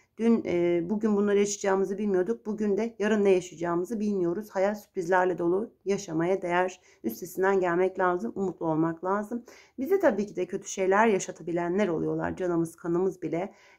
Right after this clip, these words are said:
bizi bugün belki de kötü yapan kişiler olabiliyorlar, en sevdiklerimiz. Bir kere bedduanın negatif enerjisinden ben çok korkarım. Döner dolaşır sevdiğinden çıkar derler. O yüzden ben ilahi adalete sığınırım. Allah herkesin kalbinin ekmeğini yedirsin diyorum. İlk günden beri sloganım gibi oldu.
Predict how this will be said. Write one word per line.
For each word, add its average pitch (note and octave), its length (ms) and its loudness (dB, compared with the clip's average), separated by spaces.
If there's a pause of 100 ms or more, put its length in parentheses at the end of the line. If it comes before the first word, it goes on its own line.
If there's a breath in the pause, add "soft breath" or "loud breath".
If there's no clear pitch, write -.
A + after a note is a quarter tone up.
bizi F#3 340 0
bugün F3+ 480 0
belki E3+ 320 0
de E3+ 120 -8
kötü F#3+ 240 -10
yapan E3+ 400 -2
kişiler F3 460 -2
olabiliyorlar, E3+ 680 0
en D#3 160 0
sevdiklerimiz. E3 840 -6 (480 soft breath)
Bir G#3+ 240 -6
kere D#4 380 2
bedduanın C#4+ 540 2
negatif C4+ 300 -2
enerjisinden C4+ 480 -2
ben B3+ 120 0
çok B3 180 -8
korkarım. A#3+ 680 -2
Döner A3 320 2
dolaşır A3+ 340 0
sevdiğinden G#3+ 640 2
çıkar E3 440 -6
derler. F3 460 -2 (340 soft breath)
O C4+ 120 -2
yüzden C4+ 280 2
ben C4+ 100 4
ilahi B3+ 420 4
adalete A#3 500 2
sığınırım. E3 560 -2 (380 soft breath)
Allah A#3 280 4
herkesin B3+ 420 0
kalbinin A3+ 400 2
ekmeğini A3+ 480 0
yedirsin F#3 420 0
diyorum. E3 200 2
İlk A3+ 180 -2
günden F3 360 0
beri G#3+ 120 0
sloganım G3 500 2
gibi E3+ 180 -2
oldu. E3 440 2